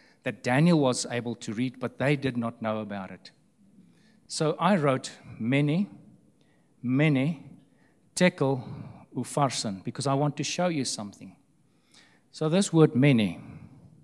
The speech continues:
means God had numbered your kingdom. So he says it twice. He says, "I counted and I counted again. And then I weighed." So tekel,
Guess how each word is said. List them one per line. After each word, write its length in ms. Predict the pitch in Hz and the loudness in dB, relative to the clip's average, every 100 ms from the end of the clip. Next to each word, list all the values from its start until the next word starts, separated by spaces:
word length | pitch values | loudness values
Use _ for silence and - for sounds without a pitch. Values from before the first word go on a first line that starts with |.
| _ - _ _ _ _ _ - | _ -20 _ _ _ _ _ -4
means 540 | 131 135 139 - - - _ _ _ _ _ _ _ _ - | 0 2 0 -4 -8 -16 _ _ _ _ _ _ _ _ -8
God 180 | - 147 | 0 2
had 140 | 160 131 | 2 2
numbered 480 | 123 147 123 - - - - _ | 4 4 2 -2 -6 -8 -12 _
your 140 | 127 117 | -4 -4
kingdom. 500 | - 120 101 92 - - - - _ _ | -4 -6 -6 -8 -14 -20 -20 -20 _ _
So 200 | - 156 | -8 -4
he 160 | 143 156 | -2 -4
says 300 | - 185 156 | -4 -4 -4
it 120 | 147 | -8
twice. 420 | - 101 82 - - _ _ _ _ _ _ _ | -6 -6 -6 -12 -18 _ _ _ _ _ _ _
He 80 | - | -6
says, 400 | - 135 - - - _ _ _ _ _ - | -2 -2 -2 -8 -16 _ _ _ _ _ -12
"I 80 | |
counted 600 | 127 180 175 185 208 - - _ _ _ - | -4 2 2 2 -4 -6 -18 _ _ _ -14
and 100 | 117 | -12
I 60 | |
counted 460 | 107 - 160 151 135 | -10 -4 -2 -2 -4
again. 420 | 127 131 107 - - _ _ _ _ _ _ _ _ _ _ _ | -4 -4 -6 -12 -20 _ _ _ _ _ _ _ _ _ _ _
And 160 | 117 120 | -8 -2
then 140 | 175 | 2
I 100 | 180 | 2
weighed." 580 | 151 123 139 113 104 - - _ _ _ _ _ | 2 4 2 2 -2 -10 -20 _ _ _ _ _
So 160 | - 143 | -8 -8
tekel, 600 | - 240 233 131 160 | 0 0 0 -4 -6